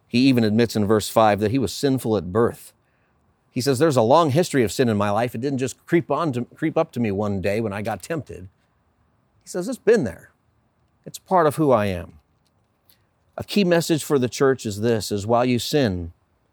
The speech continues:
we are no longer slaves to that. Jesus died for us and he has forgiven us. It's why we're called saints. It's why we're called saints now, even though we still struggle with sin. This psalm is a reminder that God does not want to just leave us there in our sin trying to deal with it.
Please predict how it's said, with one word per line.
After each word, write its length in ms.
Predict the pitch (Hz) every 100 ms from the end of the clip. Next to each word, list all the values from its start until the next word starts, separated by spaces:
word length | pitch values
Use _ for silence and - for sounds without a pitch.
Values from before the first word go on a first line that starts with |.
| _ _ _ _ _ _
we 140 | - 123
are 80 | 123
no 180 | 139
longer 280 | 143 139 120
slaves 480 | 113 127 127 120 104
to 100 | -
that. 260 | 76 - - _ _ _ _ -
Jesus 420 | 104 139 135 120
died 300 | - 127 139
for 180 | - 87
us 200 | 85 -
and 80 | 101
he 120 | 123
has 200 | 117 107
forgiven 400 | - 101 147 113
us. 160 | 78 110
It's 120 | 104
why 140 | 131
we're 160 | 156 139
called 320 | - 143 120
saints. 500 | - 117 - - - _ _
It's 80 | -
why 100 | 131
we're 140 | 151
called 260 | - 131 127
saints 380 | - 156 - 143
now, 380 | 123 156 110
even 280 | 101 165 147
though 100 | 135
we 140 | 131 135
still 260 | - 196
struggle 340 | 151 147 139 123
with 140 | 117
sin. 360 | - 185 104 87 - -
This 280 | 113 185 -
psalm 340 | - 170 170
is 120 | 143
a 80 | 120
reminder 540 | 110 107 117 131 117 104
that 240 | 98 92
God 500 | 117 120 98 87 - -
does 180 | 98 120
not 160 | 120
want 140 | 113 107
to 100 | 101
just 140 | 95
leave 220 | 104 104
us 100 | 95
there 180 | - 98
in 60 | 90
our 100 | 85
sin 280 | - 98
trying 340 | 90 101 92 87
to 80 | 85
deal 240 | 85 92
with 160 | 85 80
it. 120 | 90